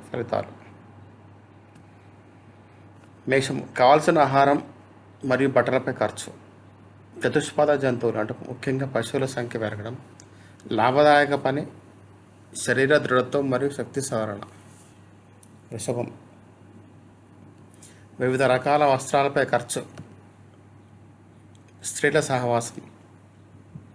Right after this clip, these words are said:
లాభదాయక పని, ప్రభుత్వ పనులు, ప్రభావం, పరాక్రమం మరియు బలం చూపించడం. సామర్థ్యవంతులతో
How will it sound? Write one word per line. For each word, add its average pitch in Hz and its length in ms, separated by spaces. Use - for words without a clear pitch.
లాభదాయక 127 680
పని, 120 340
ప్రభుత్వ 135 400
పనులు, 127 460
ప్రభావం, 123 600
పరాక్రమం 123 580
మరియు 123 300
బలం 120 200
చూపించడం. 127 680
సామర్థ్యవంతులతో 135 1160